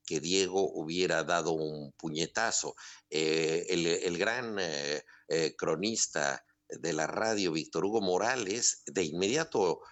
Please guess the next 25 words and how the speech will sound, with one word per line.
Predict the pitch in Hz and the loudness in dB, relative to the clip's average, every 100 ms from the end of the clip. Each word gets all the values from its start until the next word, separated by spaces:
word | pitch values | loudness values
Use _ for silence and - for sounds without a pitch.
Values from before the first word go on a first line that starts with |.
| - _ | -20 _
lo | 82 80 87 | 0 2 4
notó | 90 90 117 127 135 | 2 0 0 2 2
y | 117 | 0
dijo: | 87 117 - 104 95 78 - _ - | -2 -4 0 2 4 2 -4 _ -4
"A | 85 | 0
los | 92 98 | 2 2
ingleses | 98 92 113 131 - 104 | 0 0 0 0 2 2
hasta | 92 - - | 2 2 -2
con | - 85 92 | 0 0 0
la | 98 | 0
mano", | 131 139 85 78 - - _ - | 0 2 0 -2 -6 -20 _ 0
pero | 98 95 | 2 4
yo | 98 78 123 | 2 0 0
me | 147 | 0
quedé | 147 98 120 135 | 2 4 4 2
con | - 85 | -2 0
el | 82 | 2
engaño | 82 87 95 107 107 101 | 0 0 0 0 -2 -4
total, | - - 123 131 80 - | -4 -2 0 0 0 -4
que | 73 | -8
fue, | - 85 87 90 | -4 0 2 2
pues, | - 85 | -2 -2
una | 92 95 | 0 0
de | 82 | 0
las, | 71 69 | 0 -2